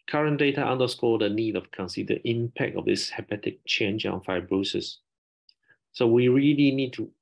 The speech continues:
look at this when we design our clinical trials, especially with the ones that really regress hepatic fat. Okay, so to summarize, this help us to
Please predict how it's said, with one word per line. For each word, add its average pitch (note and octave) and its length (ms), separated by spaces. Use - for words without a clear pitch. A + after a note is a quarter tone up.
look A#2+ 320
at F#2+ 180
this A#2 300
when G2 160
we G2+ 140
design G2+ 560
our F#2 100
clinical G2+ 340
trials, - 680
especially A#2+ 720
with G#2 260
the G2+ 100
ones G2+ 300
that F#2 160
really G#2 460
regress F2+ 560
hepatic - 500
fat. - 220
Okay, - 180
so - 400
to C3 100
summarize, B2+ 580
this D3 240
help B2 400
us A#2+ 200
to - 180